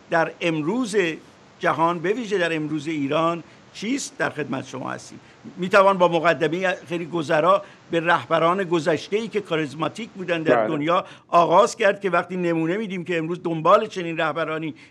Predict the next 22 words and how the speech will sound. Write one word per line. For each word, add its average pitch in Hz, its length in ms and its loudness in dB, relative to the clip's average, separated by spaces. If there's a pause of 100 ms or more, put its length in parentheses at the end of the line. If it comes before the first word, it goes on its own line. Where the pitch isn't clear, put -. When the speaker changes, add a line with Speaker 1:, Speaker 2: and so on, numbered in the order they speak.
Speaker 1:
نیستیم، 185 560 -4 (120)
دنبال 156 340 0
چه 139 160 -8
هستیم؟ - 400 -12
در 165 100 -4
خدمتتون. - 460 -14 (760)
Speaker 2:
دنبال 180 340 2
چه 196 200 -4
هستیم؟ 131 460 -4
درست 135 360 -2
پرسش 139 360 0
همینه. 170 380 -2
دنبال 123 400 -2
یک 139 220 2
دگرگونی، 117 840 0
یک 117 180 -2
چیز 131 260 -4
مت-، 123 260 0
اه، 113 140 -2 (880)
متفاوت 120 680 0
هستیم 92 500 -14
و 98 200 -2